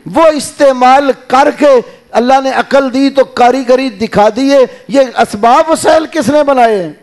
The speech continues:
جن کو بروئے کار لا کر تم نے جہاز بنایا ہے، لوہا کس نے اتارا ہے؟ سورۃ حدید پڑھو ذرا، اللہ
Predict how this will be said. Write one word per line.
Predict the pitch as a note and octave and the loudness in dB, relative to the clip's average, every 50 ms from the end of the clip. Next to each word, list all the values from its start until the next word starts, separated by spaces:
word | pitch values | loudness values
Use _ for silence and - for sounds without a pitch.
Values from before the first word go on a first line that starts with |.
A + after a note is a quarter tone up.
| _ _ _ _ _ _ _ _ _ _ _ _ _ _ _ - | _ _ _ _ _ _ _ _ _ _ _ _ _ _ _ -2
جن | - A#3+ C4 C4 | 0 0 0 0
کو | A3+ B3+ B3+ G#3 | 0 -2 -2 0
بروئے | A3 A#3+ B3 B3+ B3+ B3 | 2 2 2 2 2 2
کار | - B3 A#3+ B3+ B3+ | 2 2 2 2 2
لا | B3 A#3+ B3 B3 B3 B3 | 2 2 2 2 2 2
کر | B3 B3+ B3+ B3 B3 | 2 0 -2 0 -2
تم | B3 B3 B3 | -4 -2 0
نے | B3 B3+ | -2 -2
جہاز | A3 F3 E3+ G3 G3+ A#3 B3 A#3 | 0 0 0 2 2 0 0 -2
بنایا | G#3+ A#3 A3+ A3 A3 A3+ A3+ G#3 | -4 -2 0 0 2 2 2 0
ہے، | - - - - - - | -2 -6 -12 -16 -8 -4
لوہا | F3 B3 C#4+ C#4+ C#4+ D4 C#4+ - | 0 2 2 4 4 2 2 0
کس | - F4 E4+ D4 B4+ D#4+ | 0 -2 0 0 0 0
نے | E4 | 0
اتارا | E4 D#4+ D4+ B3 D4 C#4+ C4+ C4 C4 A#3+ G#3 | 0 0 0 0 0 2 2 4 2 2 2
ہے؟ | F3 C3 B2+ - _ _ _ _ _ _ _ _ _ _ _ _ _ _ | 0 -6 -10 -12 _ _ _ _ _ _ _ _ _ _ _ _ _ _
سورۃ | - - A3+ A#3+ B3+ B3 | -4 0 2 2 2 2
حدید | A#3+ G#3 G3 F3 A3 C4 C#4+ C4 B3+ | 2 0 0 0 -2 -2 -2 -2 0
پڑھو | A3 C#4 C#4 C#4+ C#4 C4 | 0 2 4 4 4 2
ذرا، | C4 B3+ B3+ | 2 2 2
اللہ | A#3+ A#3 A#3+ | 2 2 2